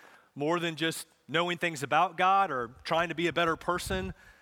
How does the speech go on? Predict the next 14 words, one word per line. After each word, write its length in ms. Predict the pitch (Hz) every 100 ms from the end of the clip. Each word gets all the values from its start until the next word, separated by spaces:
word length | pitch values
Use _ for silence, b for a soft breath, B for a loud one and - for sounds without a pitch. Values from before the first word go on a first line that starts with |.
| B
how 100 | 160
do 140 | 196 196
I 140 | 170
experience 640 | 143 - - 160 156 123 -
God 260 | 120 120 -
in 100 | 151
a 60 |
relationship? 800 | 143 139 160 - 127 - 98 90 - b b b b b b 151
And 180 | 147
more 160 | 156 170
specifically, 680 | - 147 190 208 - 160 160
how 260 | 143 170
does 180 | 190 156
God 420 | 147 156 160 160